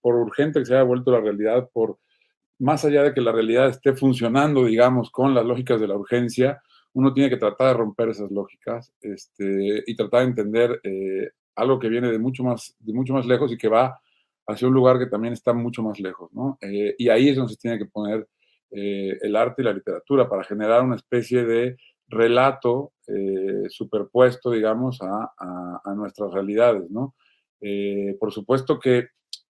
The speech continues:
estamos hablando de qué decir, pero también es muy importante, y lo decía a, a, Ale, la, el, el qué es, qué, qué queremos escuchar y qué queremos ver, ¿no? Eh, y esto es lo que también tiene que ver con romper con la urgencia. Porque si, si partimos desde esa misma urgencia que nos está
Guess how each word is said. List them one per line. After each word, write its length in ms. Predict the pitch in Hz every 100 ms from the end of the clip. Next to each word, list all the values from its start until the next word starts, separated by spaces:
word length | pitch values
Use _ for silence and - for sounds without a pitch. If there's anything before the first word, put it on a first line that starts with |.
| _ -
estamos 340 | - 127 135
hablando 300 | 120 120 139
de 120 | 113 -
qué 120 | 127
decir, 400 | 110 147 160 123
pero 160 | 107 104
también 420 | 110 123 143 143 - - -
es 140 | 120
muy 120 | 135
importante, 520 | 143 127 120 127 131 139
y 20 |
lo 140 | 123
decía 300 | 107 120 120
a, 240 | 123 110 -
a, 280 | 104 - 110
Ale, 300 | 117 139 139
la, 280 | 110 104 -
el, 220 | 104 101 -
el 180 | 113 110
qué 140 | 127
es, 100 | 131
qué, 160 | 127 120 _
qué 160 | 143 131
queremos 320 | 131 131 117
escuchar 460 | 110 101 - 127
y 40 | 123
qué 160 | 123
queremos 360 | 123 120 117 98
ver, 240 | 120 120
¿no? 240 | 92 110 - _ -
Eh, 380 | 95 92 95 -
y 160 | 110
esto 320 | 131 131 147 135
es 80 |
lo 100 | 139
que 100 | 131
también 340 | 117 107 123 131
tiene 180 | 135 131
que 100 | 120
ver 180 | 123
con 160 | 127 123
romper 360 | 107 101 123 120
con 100 | 110
la 60 |
urgencia. 440 | 90 - 90 - - _ _ _ _ _ _ -
Porque 1000 | 110 104 113 113 113 110 110 110 107 107
si, 540 | - - 120 120 117
si 160 | 127 127
partimos 520 | 123 113 - 170 147
desde 160 | 123 139
esa 120 | 143
misma 320 | 139 151 151
urgencia 540 | 139 131 147 135 123 110
que 80 | 107
nos 180 | 107
está 260 | 104 -